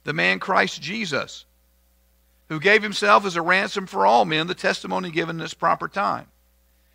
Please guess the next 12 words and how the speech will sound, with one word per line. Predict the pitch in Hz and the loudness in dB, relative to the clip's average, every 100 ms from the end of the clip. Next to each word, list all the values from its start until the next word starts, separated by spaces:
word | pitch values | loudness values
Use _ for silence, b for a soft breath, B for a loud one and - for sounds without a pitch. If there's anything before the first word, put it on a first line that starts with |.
| _ _ _ | _ _ _
Now, | - | -4
as | 170 | -2
far | - 180 | 2 2
as | 185 | 4
I | 185 | 2
know, | 196 196 | 2 4
Anne | 190 202 | 2 0
was | 180 | -2
a | 160 | -4
wonderful | 156 196 202 196 | 0 0 -2 -8
Christian | - 208 220 208 | -8 -6 -6 -2
woman. | 233 208 | -2 -2